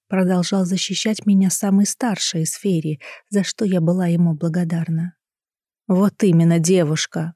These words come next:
развел руками парень, "которая не проявила себя ни в чем.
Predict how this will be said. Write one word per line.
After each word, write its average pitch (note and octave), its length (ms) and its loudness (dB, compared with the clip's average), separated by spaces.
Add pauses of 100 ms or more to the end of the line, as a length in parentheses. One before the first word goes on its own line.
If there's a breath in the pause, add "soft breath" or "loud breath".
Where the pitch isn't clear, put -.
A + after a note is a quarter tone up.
(100)
развел F3+ 480 -2
руками F3 400 -2
парень, E3+ 500 -4 (140)
"которая G3+ 500 0
не F#3 120 4
проявила F#3 540 2
себя E3 320 0
ни F3+ 100 4
в - 80 -6
чем. D3+ 420 -6